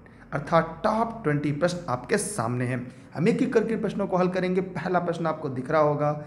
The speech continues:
कि हाल ही में, जी हाँ, हाल ही में आईएसए का प्रमुख के रूप में किसे नियुक्त किया गया? जल्दी से अपने comment करके जवाब दीजिएगा।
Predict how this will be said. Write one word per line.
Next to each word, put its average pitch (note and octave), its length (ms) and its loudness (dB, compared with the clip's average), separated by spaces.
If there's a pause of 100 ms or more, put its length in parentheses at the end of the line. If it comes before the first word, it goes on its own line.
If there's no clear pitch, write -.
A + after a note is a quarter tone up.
(240)
कि C#3+ 100 -2
हाल G#3 320 4
ही F#3 200 2
में, D#3+ 400 0 (640)
जी F3 220 -2
हाँ, F#3+ 260 6
हाल E3 280 4
ही G#3+ 180 4
में E3+ 460 0 (100)
आईएसए G#3+ 480 4
का E3 160 2
प्रमुख D3 340 0
के D3 80 -2
रूप E3+ 160 0
में D3+ 220 -4
किसे A3+ 280 -4
नियुक्त D3+ 320 -2
किया C3 140 -2
गया? B2+ 260 -2 (340)
जल्दी D3 280 2
से D#3+ 120 0
अपने D3 300 0
comment D3 400 -2
करके C#3+ 220 -2
जवाब C#3 380 2
दीजिएगा। F#3+ 440 2